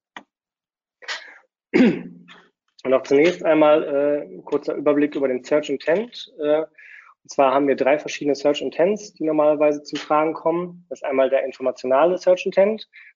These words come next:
Das heißt, die Nutzer wenden sich an Google, weil sie ein Problem haben und jetzt gerne dann eine Lösung für ihr Problem haben oder die Antwort auf eine Frage. Wir haben natürlich das Transaktionale. Das heißt, die Leute möchten irgendwie was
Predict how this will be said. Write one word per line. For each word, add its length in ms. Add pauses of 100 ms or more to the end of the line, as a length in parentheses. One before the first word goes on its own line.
Das 100
heißt, 220
die 60
Nutzer 560 (160)
wenden 260
sich 140
an 100
Google, 360
weil 140
sie 80
ein 100
Problem 400
haben 320
und 120
jetzt 160
gerne 280
dann 240
eine 180
Lösung 340
für 120
ihr 100
Problem 380
haben 220
oder 140 (200)
die 80
Antwort 260
auf 120
eine 180
Frage. 440 (1080)
Wir 100
haben 80
natürlich 260
das 100
Transaktionale. 1000 (140)
Das 100
heißt, 180
die 40
Leute 260
möchten 400
irgendwie 380
was 200